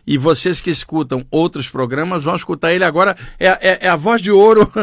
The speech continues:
<laughs> da rádio agora, é, é o Euri. Bom, vamos lá. Pessoal, é, eu quero tratar de um tema com vocês hoje, neste primeiro bloco, sobre bioenergias.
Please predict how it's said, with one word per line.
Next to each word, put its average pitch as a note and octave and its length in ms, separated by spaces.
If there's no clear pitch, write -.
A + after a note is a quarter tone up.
<laughs> - 260
da F#3 240
rádio F#3+ 380
agora, D#3+ 500
é, E3+ 220
é - 160
o F3+ 80
Euri. E3 400
Bom, E3 280
vamos F#3+ 300
lá. B2+ 180
Pessoal, F3 500
é, E3+ 240
eu G3+ 120
quero A#3 260
tratar D3+ 380
de C3+ 120
um B2+ 120
tema A#2+ 320
com A#2 180
vocês A2+ 400
hoje, A#2+ 400
neste D3 380
primeiro B2 360
bloco, A#2+ 480
sobre D#3 580
bioenergias. C#3 1500